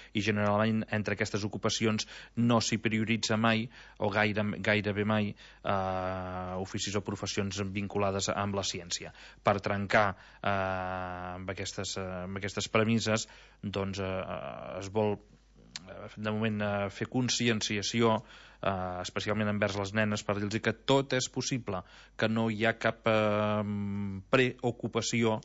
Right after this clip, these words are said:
i que, eh, amb capacitat intel·lectual es poden exercir qualsevol dels oficis. No hi ha oficis de nens i oficis de nenes. Eh, tant uns com els altres han de poder aspirar,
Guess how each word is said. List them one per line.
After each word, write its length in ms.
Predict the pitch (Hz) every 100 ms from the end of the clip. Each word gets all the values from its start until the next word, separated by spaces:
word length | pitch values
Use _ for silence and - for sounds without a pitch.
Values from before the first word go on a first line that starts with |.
| - - -
i 100 | 104
que, 140 | - 107
eh, 420 | 107 - - -
amb 500 | 101 95 95 95 95
capacitat 440 | 110 - 117 113 107
intel·lectual 540 | 101 101 98 110 110
es 100 | -
poden 300 | - 101 101
exercir 340 | 98 - 120
qualsevol 600 | - 123 117 123 139 151 -
dels 300 | 120 123 120
oficis. 420 | 117 92 - 92 - - 120
No 200 | 127 123
hi 120 | 107
ha 60 |
oficis 400 | 101 107 - 98
de 160 | 101 98
nens 340 | 120 160 185 -
i 120 | 110
oficis 400 | 104 110 110 - 110
de 220 | 104 104
nenes. 540 | 98 110 92 92 - - - -
Eh, 500 | 98 95 95 92 92 92
tant 220 | 101 101
uns 240 | 110 98 -
com 160 | 95
els 100 | 98 107
altres 260 | 107 110
han 180 | 107 110
de 120 | 113
poder 480 | - 110 104 113 117 - - -
aspirar, 760 | 117 - - 117 113 110 127